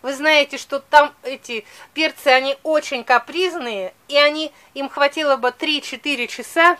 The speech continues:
после выемки из грунта, чтобы уже увидеть, что они поникли, завяли, что они не приживутся.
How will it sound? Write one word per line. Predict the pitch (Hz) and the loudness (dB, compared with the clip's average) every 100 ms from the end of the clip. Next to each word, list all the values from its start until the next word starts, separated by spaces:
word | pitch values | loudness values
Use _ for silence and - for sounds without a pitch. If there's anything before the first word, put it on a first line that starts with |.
| _ | _
после | - 247 277 | -10 -10 -8
выемки | 247 277 240 240 | -6 -4 -6 -6
из | 240 226 | -8 -8
грунта, | 220 254 247 202 - - - - | -8 -6 -4 -4 -6 -16 -20 -20
чтобы | - 269 277 | -8 -6 -4
уже | 269 302 | -4 -4
увидеть, | 294 269 247 220 | -6 -6 -6 -8
что | - - | -6 2
они | 262 269 285 233 _ _ _ - | 2 2 0 -8 _ _ _ 2
поникли, | 262 285 339 - 294 294 277 | 4 4 0 -4 -8 -8 -10
завяли, | - 208 233 220 285 302 269 | -8 0 2 4 2 2 -2
что | - - 247 | -8 -6 -2
они | 247 294 | -2 -2
не | 269 | -6
приживутся. | - 240 233 220 214 226 - 220 | -8 -10 -10 -10 -12 -16 -14 -10